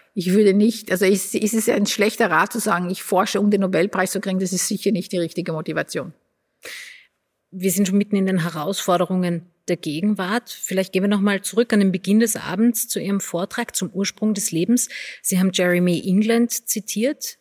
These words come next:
Speaker 2: "Die Evolution war unvermeidlich, der Ursprung des Lebens so selbstverständlich wie das Felsen einen Berg runterrollen." War denn auch der Ablauf dieser Prozesse unvermeidlich und zielgerichtet?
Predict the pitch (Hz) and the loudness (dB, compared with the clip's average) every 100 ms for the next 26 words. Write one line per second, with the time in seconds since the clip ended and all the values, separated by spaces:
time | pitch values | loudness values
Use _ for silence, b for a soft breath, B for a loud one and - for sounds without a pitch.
0 | _ - 90 180 185 - 175 180 196 190 | _ -10 -8 -4 -4 -2 -2 0 -2 -2
1 | 190 190 - 156 - 196 240 - - 175 | -2 -2 -2 -4 -4 -4 -6 -6 -6 -6
2 | - - 190 180 165 165 190 185 175 101 | -6 -4 -4 -4 -4 -4 -4 -6 -6 -6
3 | - - 196 165 165 185 - B B B | -8 -8 -6 -6 -4 -6 -10 B B B
4 | 185 185 - 165 175 190 165 170 - 165 | -2 0 0 -4 -2 0 0 -2 -6 -10
5 | - 185 185 170 156 165 175 B B B | -6 -6 -4 -6 -6 -6 -8 B B B
6 | B 160 180 190 170 - - - 170 139 | B -2 0 -2 -6 -4 -6 -6 -6 -4
7 | 208 - 214 208 - 214 - - 190 - | -4 -2 -2 -2 -2 -4 -2 -4 -2 -2
8 | 240 240 240 _ _ _ 208 220 220 220 | 0 -2 -4 _ _ _ 2 4 4 0
9 | 190 - - 254 247 - 214 - - - | 0 -4 -6 -8 -6 -4 -6 -6 -2 -2
10 | 196 226 226 226 294 320 | 0 -2 -2 -6 -10 -12